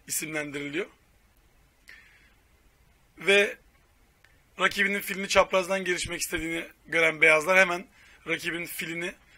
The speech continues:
G ikiden fille karşılamayı hedefliyor. Fil B yedi.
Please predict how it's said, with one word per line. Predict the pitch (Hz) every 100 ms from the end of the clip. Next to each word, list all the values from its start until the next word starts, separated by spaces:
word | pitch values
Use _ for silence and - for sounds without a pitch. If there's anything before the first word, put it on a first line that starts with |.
| _ _ _ _ _ _ _ - 123
G | 175 180
ikiden | 165 170 185 226 -
fille | - 196 185 175
karşılamayı | 170 156 156 160 160 156
hedefliyor. | 139 135 156 175 285 _ _ _ _ _ _ _ _ _ _ _ -
Fil | - 262 240
B | 196
yedi. | 170 139 160